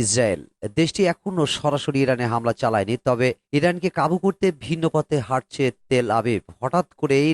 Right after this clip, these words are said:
লেবাননের প্রতিরোধ গোষ্ঠী হিজবুল্লাহর উপর হামলা জোরদার করেছে তারা। গতকাল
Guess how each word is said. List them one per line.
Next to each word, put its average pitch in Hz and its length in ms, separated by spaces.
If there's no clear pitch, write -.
লেবাননের 139 460
প্রতিরোধ 135 380
গোষ্ঠী 123 280
হিজবুল্লাহর 117 460
উপর 110 120
হামলা 117 240
জোরদার 117 360
করেছে 107 320
তারা। 85 160
গতকাল 160 300